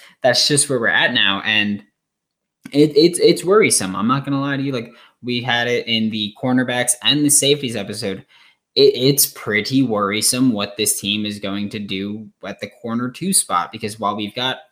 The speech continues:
I think, a strong secondary outside of corner two, having one weak member in the secondary could expose your entire secondary to just big plays. And that's something that really, really, really killed the Gators last year. It's something that cannot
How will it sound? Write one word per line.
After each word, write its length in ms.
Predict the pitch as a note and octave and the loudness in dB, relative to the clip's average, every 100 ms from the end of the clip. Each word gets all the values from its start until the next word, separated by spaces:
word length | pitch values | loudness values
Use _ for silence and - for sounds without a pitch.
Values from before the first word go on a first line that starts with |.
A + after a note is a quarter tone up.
| - | 0
I 200 | A2+ F3 | 2 2
think, 280 | E3+ A2+ | 0 -6
a 80 | - | -6
strong 480 | - - A#2+ A#2 A#2 | -10 -8 -2 -2 -2
secondary 760 | G#2+ B2 B2+ A#2 G2 F2 F2+ - _ _ | -2 -2 -2 -4 -6 -6 -8 -12 _ _
outside 560 | G#2 G#2+ - - B2 F3+ | -4 -2 -2 -2 2 0
of 140 | C3 | -2
corner 280 | - A2 G2 | -8 -6 -4
two, 360 | F#2+ G#2 F#2+ G2 _ _ _ _ _ _ _ _ | -4 -4 -4 -8 _ _ _ _ _ _ _ _
having 560 | - F#3 B3 F#3+ B2+ | 2 4 8 8 8
one 260 | A2+ E3+ F3 | 8 6 6
weak 200 | E3+ D#3 | 4 0
member 220 | D#3+ D#3 | 2 4
in 60 | C#3+ | 4
the 60 | |
secondary 520 | A2+ C#3 C#3+ E3+ E3 E3 | 4 0 0 2 2 2
could 180 | - | -2
expose 580 | D#3 - - D#3 D#3+ - | -2 0 4 4 4 0
your 320 | D#3+ C#3+ C#3+ - | 2 0 0 0
entire 920 | D3+ D3+ - - F#3 G3 G#3 B2+ G2 | 0 0 -4 -4 -2 2 4 4 2
secondary 880 | - - A#2 A#2 A2+ G#2 G#2 G2+ - _ _ - | 2 4 4 2 -2 0 0 -2 -6 _ _ 0
to 160 | D3 | 2
just 500 | C3+ C3 A#2 - - B2 - G#2+ - | 4 2 2 0 -4 -16 -14 -10 0
big 380 | D3 C#3+ C3+ | 4 4 0
plays. 500 | - B2 G#2+ F#2+ G2 | -4 -2 0 0 -2
And 120 | G#2+ A2 | -4 -2
that's 220 | A2+ - | 2 2
something 320 | B2+ A#2 A2+ | 2 0 0
that 160 | G2 F#2 | 0 -4
really, 960 | G2+ G#2+ B2+ C#3+ D3+ C#3+ C3+ C3 B2 G2+ | -8 -6 0 2 4 4 4 4 2 -4
really, 380 | A2+ A#2+ A#2+ A2+ | -2 -2 -2 -2
really 340 | A#2 A2+ A2 | -2 -2 -4
killed 300 | G#2 A#2 G#2 | -6 -8 -6
the 40 | |
Gators 380 | G#2 G#2 G2+ G2+ | -4 -2 -4 -6
last 280 | G2+ G2 - | -6 -6 -6
year. 160 | G#2+ G2 | -8 -8
It's 120 | - | -6
something 240 | A2+ A2 | -6 -4
that 260 | G2+ F#2 _ | -6 -8 _
cannot 720 | - - C#3+ C3+ A2 G#2 F#2+ | -6 2 4 4 4 2 2